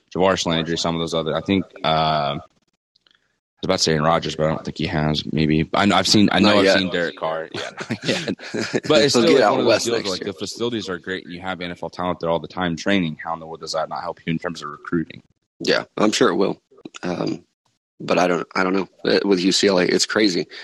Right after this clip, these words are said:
Speaker 2: Uh, even we talk about our local college here, and, like, how can you not recruit this area?
Speaker 1: Yeah.
Speaker 2: Like, you're getting dominated by a lesser town
Speaker 1: <laughs>
Speaker 2: every, for
Speaker 1: Which is coming from the
Speaker 2: centuries.
Speaker 1: city next door.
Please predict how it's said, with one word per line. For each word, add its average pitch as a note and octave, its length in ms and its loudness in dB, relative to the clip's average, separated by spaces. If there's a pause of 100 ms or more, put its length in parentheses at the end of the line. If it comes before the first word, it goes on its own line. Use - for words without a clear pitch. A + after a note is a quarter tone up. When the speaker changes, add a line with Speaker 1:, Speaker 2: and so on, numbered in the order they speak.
(360)
Speaker 2:
Uh, E2+ 180 2 (260)
even G2+ 300 6
we G2 100 8
talk F2+ 220 2
about F2 220 4
our D#2 120 4
local G2 360 2
college E2 340 0
here, G2 160 4
and, - 100 0
like, D#2 180 -2
how F#2 180 0
can G2+ 180 -2
you G2 100 2
not F2 240 0
recruit F#2 400 -6
this F2+ 180 -6
area? - 260 -6 (240)
Speaker 1:
Yeah. F2 320 4 (440)
Speaker 2:
Like, G#2 80 2
you're G#2 140 4
getting G#2+ 300 6
dominated F2+ 580 0
by F2 160 2
a F2 140 2
lesser F#2 320 0
town D#2 440 -4 (440)
Speaker 1:
<laughs> - 400 -20
Speaker 2:
every, F#2 480 0 (240)
for G#2 300 2 (720)
Speaker 1:
Which G#2 260 6
is G2 100 4
coming A2+ 300 2
from G#2+ 180 0
the F#2+ 80 2
Speaker 2:
centuries. - 140 0
Speaker 1:
city G2+ 200 2
next F2 320 -2
door. C#2+ 400 -2